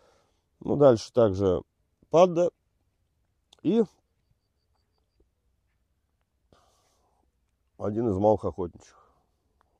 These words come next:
В данном случае номер два. Сами понимаете,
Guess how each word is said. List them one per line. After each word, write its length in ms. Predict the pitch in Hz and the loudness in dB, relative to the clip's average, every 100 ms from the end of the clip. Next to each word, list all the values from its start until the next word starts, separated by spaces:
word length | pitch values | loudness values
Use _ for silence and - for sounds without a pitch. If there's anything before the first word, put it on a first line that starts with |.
| _ | _
В 20 | 98 | -4
данном 220 | 104 92 | -2 -4
случае 300 | 101 - 95 | -10 -10 -6
номер 200 | 92 85 | -6 -6
два. 300 | 85 80 - _ _ _ _ _ _ _ _ _ _ _ _ _ _ _ _ _ _ | -8 -8 -10 _ _ _ _ _ _ _ _ _ _ _ _ _ _ _ _ _ _
Сами 300 | - 185 202 | -2 0 0
понимаете, 680 | 196 196 196 185 - 180 | 0 0 2 0 0 -2